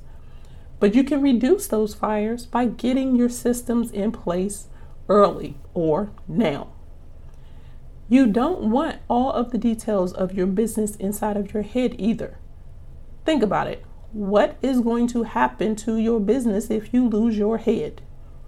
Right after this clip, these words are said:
I am always on the soapbox about this because I've seen too many businesses fold because the owner never documented anything and never created systems. And an emergency came up that took them away from the business,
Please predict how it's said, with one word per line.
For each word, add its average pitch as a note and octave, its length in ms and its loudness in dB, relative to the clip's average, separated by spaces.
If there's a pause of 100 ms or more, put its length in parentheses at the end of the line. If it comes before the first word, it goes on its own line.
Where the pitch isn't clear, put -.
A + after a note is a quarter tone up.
(500)
I B3 140 2
am A#3+ 480 4
always C4 480 4
on A#3+ 140 2
the A3+ 40 2
soapbox A#3 520 2
about G#3+ 260 6
this A3 160 -2
because - 260 -4
I've A3+ 140 2
seen A#3+ 220 0
too B3+ 160 -2
many C4 200 0
businesses A3 520 -2
fold A#3 340 4
because G#3 320 -2
the A3 140 -4
owner A#3+ 280 4
never B3 460 6
documented A#3+ 600 4
anything A3+ 580 0 (340)
and F#4 140 4
never F#4 180 4
created C4 420 0
systems. - 580 -6 (420)
And G3 160 4
an D#3+ 80 0
emergency A#3+ 580 2
came C4+ 380 2
up G#3+ 240 0
that - 160 -4
took - 220 -4
them B3+ 140 4
away B3 240 4
from C4 260 0
the C4+ 60 2
business, A#3 640 0